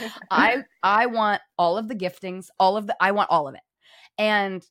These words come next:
Speaker 2: God's not like, "Mm, actually, you're just, you can't have all that." He's like, "You
Speaker 1: Sure.
Speaker 2: can,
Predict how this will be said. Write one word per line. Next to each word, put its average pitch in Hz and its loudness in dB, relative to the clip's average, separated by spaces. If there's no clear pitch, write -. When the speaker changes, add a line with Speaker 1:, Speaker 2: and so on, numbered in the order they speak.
Speaker 2:
God's 208 0
not 220 0
like, 196 -2
"Mm, 254 -8
actually, 339 -4
you're 226 -6
just, 247 -8
you 226 -4
can't 233 -4
have 165 0
all 107 -6
that." - -14
He's 156 -10
like, 170 -4
"You 202 -2
Speaker 1:
Sure. 190 0
Speaker 2:
can, 247 -2